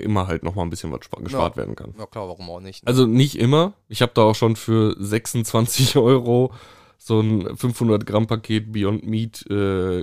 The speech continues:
Speaker 1: Like
Speaker 2: Ist die
Speaker 1: Chicken Dinger
Speaker 2: Ach so,
Speaker 1: geholt.
Speaker 2: okay, hm.
Speaker 1: Und die sind richtig gut. Alter, ich hab damit, was hab ich damit gemacht? Ähm, ein Baguette angelehnt an einem veganen,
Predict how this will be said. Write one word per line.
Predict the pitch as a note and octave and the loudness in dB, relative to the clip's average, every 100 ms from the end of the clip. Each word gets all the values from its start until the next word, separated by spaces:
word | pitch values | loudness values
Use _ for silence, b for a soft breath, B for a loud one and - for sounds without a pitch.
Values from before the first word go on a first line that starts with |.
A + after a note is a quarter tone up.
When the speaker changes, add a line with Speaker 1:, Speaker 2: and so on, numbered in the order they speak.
| - | -6
Speaker 1:
Like | G#2 G2+ G#2+ | -4 -2 -2
Speaker 2:
Ist | - | -2
die | |
Speaker 1:
Chicken | B2+ C#3 | -4 -2
Dinger | C#3 D3+ | -4 -4
Speaker 2:
Ach | C#3+ | -2
so, | |
Speaker 1:
geholt. | C#3+ D#3+ | 0 0
Speaker 2:
okay, | G#2 - - | -4 -10 -18
hm. | C3 D#3 _ | -20 -20 _
Speaker 1:
Und | - | -12
die | |
sind | F#3+ - | -10 -12
richtig | - - | -14 -16
gut. | - - _ - _ _ _ _ | -18 -20 _ -20 _ _ _ _
Alter, | - | -14
ich | - | -8
hab | G#2+ | -4
damit, | G#2 G2 F#2+ - - | 0 0 0 -6 -12
was | G#2 B2 | -8 -6
hab | |
ich | - | -2
damit | A2+ - | -2 -2
gemacht? | A2 A2+ - - | -4 -4 -6 -2
Ähm, | G#2+ G2+ G2+ F#2+ F2+ G2 _ _ _ _ _ | 0 2 0 -2 -6 -10 _ _ _ _ _
ein | G2+ G#2+ | -4 0
Baguette | G2 G2+ A2+ - - _ _ _ - | 0 0 -2 -2 -18 _ _ _ -4
angelehnt | A2 B2+ A#2 G#2+ G#2 F#2 | -2 2 0 2 0 -2
an | G2+ F#2 | -4 -2
einem | F#2 F#2 F2+ | -2 -4 -6
veganen, | F#2+ G2 F#2+ G2+ F#2+ | -4 -2 -2 -2 -6